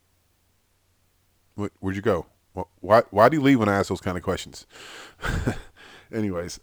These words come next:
I just think that M V P going to Jokic isn't as bad as you guys are making it. The dude had twenty-five hundred points, two, over two thousand points, a thousand rebounds, and five hundred assists. Nobody's ever done that.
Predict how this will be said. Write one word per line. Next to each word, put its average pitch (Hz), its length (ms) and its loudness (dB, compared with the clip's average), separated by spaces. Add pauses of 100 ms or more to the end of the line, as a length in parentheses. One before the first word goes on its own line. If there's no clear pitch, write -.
(120)
I 117 140 6
just 131 180 -2
think 113 160 2
that 98 300 2 (1800)
M 113 140 0
V 110 120 -2
P 104 360 -2 (140)
going 110 220 4
to 95 100 -2
Jokic 101 380 2
isn't 98 220 -4
as 85 100 -10
bad 101 240 0
as 87 100 -6
you 98 60 -8
guys 95 220 -4
are 92 60 -8
making 92 320 -8
it. 76 140 -12 (340)
The 104 140 -4
dude 113 260 0
had 107 220 2
twenty-five 107 540 0
hundred 101 220 -6
points, 98 360 -6 (200)
two, - 200 -6
over 135 200 2
two 160 180 -8
thousand 131 320 4
points, 120 260 -2
a 98 60 -10
thousand 107 360 4
rebounds, 98 460 -2
and - 140 -14
five 101 220 2
hundred 90 200 -6
assists. 85 400 -8
Nobody's 98 360 0
ever 87 140 -2
done 80 180 -6
that. 67 160 -14